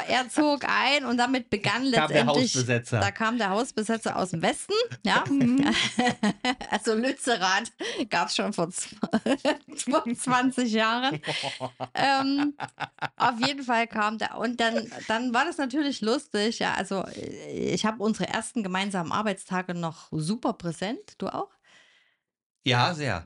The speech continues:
Speaker 1: Ja, also ich hatte damals ja schon mit meiner Familie, ähm, mehrere Geschäfte i-, in Chemnitz und mit meinem damaligen Lebenspartner übrigens auch in Leipzig. Und, ähm,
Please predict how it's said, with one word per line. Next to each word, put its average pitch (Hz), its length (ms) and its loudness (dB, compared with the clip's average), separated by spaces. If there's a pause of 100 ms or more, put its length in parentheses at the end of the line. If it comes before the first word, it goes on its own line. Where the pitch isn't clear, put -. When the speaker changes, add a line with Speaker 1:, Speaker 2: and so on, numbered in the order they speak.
Speaker 1:
Ja, 214 220 -2
also 185 160 -2
ich 180 180 -2
hatte 247 220 -2
damals 226 400 0
ja 208 120 0
schon 202 220 -2
mit 185 160 -4
meiner 185 240 -2
Familie, 185 800 2
ähm, 165 680 0
mehrere 196 380 0
Geschäfte 233 680 -2 (160)
i-, - 240 -8
in 180 400 0
Chemnitz 208 640 -4
und 233 340 0
mit 208 140 -8
meinem 180 160 -4
damaligen 170 400 -2
Lebenspartner 175 640 -4
übrigens 135 480 -4
auch - 200 -6
in 262 160 0
Leipzig. 156 640 -4 (720)
Und, 302 680 2
ähm, 277 640 0